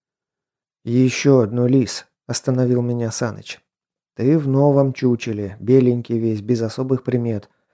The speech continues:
Потом камуфляж нанесёшь, и хрен тебя кто узнает. А мы с Лафером. Нас мигом срисуют и потом мстить станут. Как будем эту коллизию решать?» «Ты хорошо стреляешь?» «Шестьдесят семь процентов адаптации».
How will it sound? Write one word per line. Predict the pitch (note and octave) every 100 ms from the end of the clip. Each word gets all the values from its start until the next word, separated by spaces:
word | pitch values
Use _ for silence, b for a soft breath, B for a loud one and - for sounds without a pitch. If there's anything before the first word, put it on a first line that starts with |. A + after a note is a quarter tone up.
| _ -
Потом | - B2+ C3+
камуфляж | C3 B2 B2 B2+ A#2+ -
нанесёшь, | A#2 A2+ G#2+ C3+ C#3 -
и | C3
хрен | - B2 C3+
тебя | C3 B2+ A#2+
кто | - B2
узнает. | B2+ C#3 B2+ G2 - _ _ _ _
А | A2 A#2
мы | A2 A2+
с | -
Лафером. | A2+ A2+ A#2 A2 G2+ - _ _ _ -
Нас | G#2 A#2 B2+ -
мигом | B2 C3+ C3+ C3
срисуют | B2+ C3 - B2 C#3 C3
и | A#2+
потом | A#2+ - B2+ B2
мстить | - - D3+
станут. | - D3 B2 G2+ - _ _ _
Как | E3+ D#3+
будем | D3 D#3+ D3+ C#3+
эту | C#3+
коллизию | C3+ C#3+ B2+ G#2+ A#2
решать?» | A#2+ A#2 A2+ F#2+ _ _ _ _ _ _ _ _ _ _ _ _ _ _ _
«Ты | A#2+ A2
хорошо | G#2 A2 G#2 D3+
стреляешь?» | D#3+ E3 D3+ A#2 - - - _ _ _ _
«Шестьдесят | - G#2 G2 A2+ A2 A#2 C3
семь | C3+ C#3+
процентов | C#3 C3+ C3 B2 C3+ -
адаптации». | B2+ C3+ - A2 A2 A#2 G#2